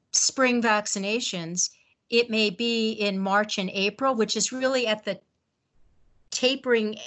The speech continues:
end of flu season. And then if they do give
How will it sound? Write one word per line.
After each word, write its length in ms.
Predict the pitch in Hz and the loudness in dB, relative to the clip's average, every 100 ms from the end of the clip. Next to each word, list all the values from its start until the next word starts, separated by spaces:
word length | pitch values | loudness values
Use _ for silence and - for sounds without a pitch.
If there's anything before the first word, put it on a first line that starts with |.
| 190 | -2
end 480 | 220 226 247 277 285 - | 0 2 0 -4 -6 -2
of 160 | 220 | -2
flu 260 | - 247 247 | 0 -2 0
season. 580 | - 254 254 285 294 - - - - | 0 0 0 0 0 -4 -18 -12 0
And 120 | 240 | 2
then 120 | 233 | 4
if 120 | 226 | 2
they 140 | 226 214 | 2 0
do 280 | 226 247 233 | 2 0 0
give 460 | 240 226 220 214 | 2 4 4 0